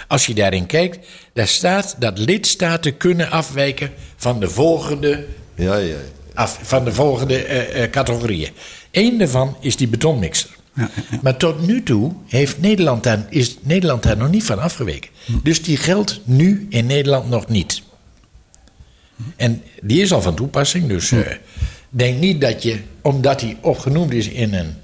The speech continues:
Speaker 1: Europese wetgeving, dat je nu met betonmixers al mag rijden zonder, eh, eh, tachograaf erin.
Speaker 3: Hm.
Speaker 1: En af mag wijken van de rij- en rusttijd. Daar moet eerst Nederland, en bij ons is dat het ministerie, die gaat erover beslissen:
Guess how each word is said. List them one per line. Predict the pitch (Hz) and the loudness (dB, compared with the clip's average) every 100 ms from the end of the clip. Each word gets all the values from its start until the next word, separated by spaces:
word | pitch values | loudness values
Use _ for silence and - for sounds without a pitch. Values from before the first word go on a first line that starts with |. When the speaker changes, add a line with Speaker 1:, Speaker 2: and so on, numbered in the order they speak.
| - - | -18 -6
Speaker 1:
Europese | - 117 101 113 98 95 | 0 2 2 0 0 0
wetgeving, | 95 - 117 107 131 | -2 -2 -4 -2 -4
dat | 123 107 | -4 -4
je | 107 | -4
nu | 110 | -4
met | 113 104 | -2 -2
betonmixers | 113 123 123 117 107 135 - - - - - | -2 0 0 -2 -2 -2 -2 -4 -18 -20 -8
al | - 110 104 - _ - | 0 2 2 -6 _ -6
mag | 123 107 | -2 -2
rijden | 113 107 107 101 | 0 2 2 2
zonder, | 104 107 107 107 | 0 0 0 -2
eh, | - 101 98 - 107 101 | -2 -2 -2 -2 0 0
eh, | |
tachograaf | - 104 - 101 95 - | 0 -2 -2 -4 -4 -6
erin. | - - - _ _ - | -10 -16 -20 _ _ -6
Speaker 3:
Hm. | 117 120 - | -4 -4 -2
Speaker 1:
En | 113 | -2
af | 113 104 | 0 2
mag | 104 98 | 0 0
wijken | 107 98 98 | 2 2 0
van | 95 | 0
de | 98 | 0
rij- | 92 98 87 | 2 0 0
en | 87 | -2
rusttijd. | 78 - 73 - - - - - | -4 -6 -6 -8 -12 -16 -14 -10
Daar | - 127 160 | -2 0 2
moet | 147 131 | 2 0
eerst | - 156 151 - - - | 0 0 2 -2 -8 -6
Nederland, | 113 131 131 135 117 | -2 0 0 -2 -2
en | 90 | -4
bij | 90 | -4
ons | 92 87 | -4 -6
is | 87 | -6
dat | - 95 | -4 -6
het | 98 | -6
ministerie, | 123 131 123 - 160 147 147 - - - - | -4 -2 -2 -4 -4 -4 -8 -14 -20 -20 -10
die | - 147 | -2 0
gaat | 135 135 | 2 0
erover | 107 113 101 | 0 -2 -2
beslissen: | 101 - 113 98 113 | -4 -4 -2 -4 -8